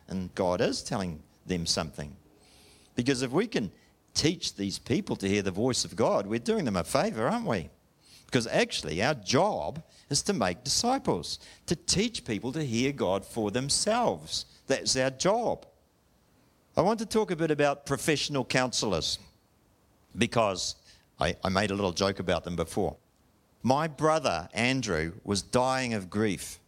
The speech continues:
He'd suffered a loss so much that it was almost as if he was fading before our eyes. He was, I would say, literally dying of grief.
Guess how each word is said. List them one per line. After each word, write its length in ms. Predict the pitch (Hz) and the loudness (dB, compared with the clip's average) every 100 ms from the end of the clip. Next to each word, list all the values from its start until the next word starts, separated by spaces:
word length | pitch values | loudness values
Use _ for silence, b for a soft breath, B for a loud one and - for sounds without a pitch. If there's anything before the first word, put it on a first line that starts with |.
| _ | _
He'd 180 | 127 117 | -4 0
suffered 320 | 147 151 151 | 0 0 0
a 60 | 110 | 0
loss 480 | 107 135 127 98 | 2 2 2 0
so 320 | - - 123 120 | -2 0 0 0
much 480 | 139 104 76 - - B - | 0 0 -2 -6 -6 B -6
that 80 | |
it 40 | 117 | -2
was 160 | 107 | 0
almost 400 | 135 165 165 151 | 2 2 0 -2
as 140 | 139 127 | -2 -4
if 160 | 113 113 - | -4 -6 -6
he 160 | 98 110 | -2 0
was 160 | 98 | 0
fading 520 | - - 143 135 127 113 | -2 0 2 2 -2 -4
before 380 | 107 - 117 | -6 0 2
our 140 | 113 107 | 2 2
eyes. 540 | 107 95 76 - - - _ _ _ _ - | 2 2 0 -4 -8 -12 _ _ _ _ -2
He 140 | 131 | 0
was, 400 | 123 143 113 98 | 2 2 2 0
I 160 | 113 120 | 0 0
would 140 | 117 | 0
say, 260 | - 107 101 | 0 0 0
literally 420 | 107 - 104 98 | -2 -2 -2 0
dying 360 | 95 98 95 90 | 2 2 0 -4
of 100 | 82 | -4
grief. 380 | 92 78 - | -4 -4 -6